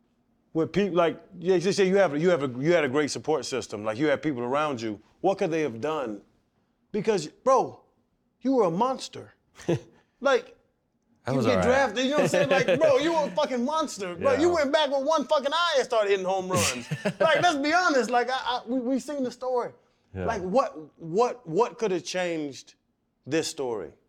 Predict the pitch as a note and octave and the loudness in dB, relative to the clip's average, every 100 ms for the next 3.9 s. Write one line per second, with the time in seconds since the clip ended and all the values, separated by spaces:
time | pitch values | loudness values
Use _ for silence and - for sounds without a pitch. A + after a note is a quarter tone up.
0 | _ - G#2 G2 F#2+ F2 A#2+ A#2 A2+ A2+ | _ -6 -4 0 -2 -2 0 0 0 0
1 | G#2 G#2+ A2 A2 F#2+ G2+ G#2+ F#2+ F#2 - | 0 -2 -2 0 0 0 0 -6 -8 -6
2 | E2+ E2+ F2 F2 F2 F#2 - _ _ _ | -4 -4 -4 -6 -2 -2 -4 _ _ _
3 | _ _ _ G#2+ G2 G#2+ A2+ G2+ | _ _ _ -8 -4 -2 0 -2